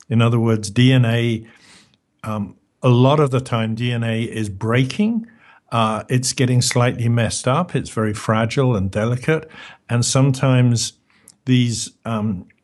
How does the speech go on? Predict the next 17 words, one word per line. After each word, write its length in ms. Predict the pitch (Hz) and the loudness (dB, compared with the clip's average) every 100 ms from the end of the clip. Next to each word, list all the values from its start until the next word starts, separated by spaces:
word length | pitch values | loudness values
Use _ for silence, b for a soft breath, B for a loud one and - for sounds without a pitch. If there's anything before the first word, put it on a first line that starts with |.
| 156 | -14
uh, 680 | - - 131 131 127 120 107 | -6 -2 -2 -2 -6 -6 -6
problems, 800 | - 143 131 127 120 117 113 - b b - | 0 2 4 4 4 4 0 -6 b b -10
uh, 180 | 107 104 | -6 -2
don't 280 | 135 131 | 2 4
get 280 | 127 127 - | 2 -2 -4
repaired 640 | 123 113 - 127 123 131 131 | -6 -8 -4 0 0 0 -2
properly. 480 | - 147 - 190 185 | 0 0 -2 -4 -2
We 160 | 110 | -4
do 220 | 110 120 | 0 2
have 340 | 107 131 113 - | 2 0 0 -4
tremendous 760 | - 113 110 127 131 127 - | -2 0 2 4 4 4 0
repair 420 | 110 107 - 120 | -6 -4 0 2
mechanisms 760 | 131 127 131 139 131 143 143 127 | 4 2 2 0 0 0 0 0
at 80 | 123 | 0
a 60 | |
cellular 440 | 123 135 131 127 127 | 2 2 4 6 6
level. 400 | 131 131 139 | 4 4 2